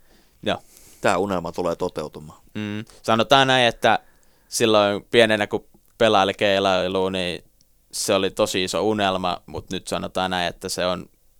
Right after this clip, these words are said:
Speaker 1: unelma on kääntynyt nyt tavoitteeksi.
Speaker 2: Sit mä en ehkä kysykään tot seuraavaa kysymystä, koska mun piti kysyä, että mitkä sulla on vielä tavoitteet, mut mä voin vastata tavoitteisiin sun puolesta, että se on se olympiakulta.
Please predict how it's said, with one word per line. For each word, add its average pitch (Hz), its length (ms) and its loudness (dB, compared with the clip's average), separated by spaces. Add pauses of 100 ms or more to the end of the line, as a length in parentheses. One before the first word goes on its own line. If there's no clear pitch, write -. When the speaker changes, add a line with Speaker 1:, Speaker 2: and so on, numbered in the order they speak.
Speaker 1:
unelma 95 360 -2
on 90 60 -6
kääntynyt 85 400 -8
nyt 82 200 -14
tavoitteeksi. - 600 -8 (1200)
Speaker 2:
Sit - 260 -8
mä 101 60 -2
en 104 100 -2
ehkä 120 220 0
kysykään 135 560 4
tot 120 140 2
seuraavaa 104 540 6
kysymystä, 98 600 -4
koska - 340 -4 (340)
mun 104 160 -4
piti 104 220 -2
kysyä, 107 400 4
että 92 200 0
mitkä 104 260 -4
sulla 98 160 -2
on 92 80 -2
vielä 101 120 2
tavoitteet, 92 680 4
mut 82 220 -12 (1080)
mä 131 140 6
voin 127 180 6
vastata 117 360 2
tavoitteisiin 104 720 0
sun 104 200 -4
puolesta, 80 600 0
että - 120 -8
se 101 60 -2
on 95 80 -2
se 104 140 0
olympiakulta. 76 840 -4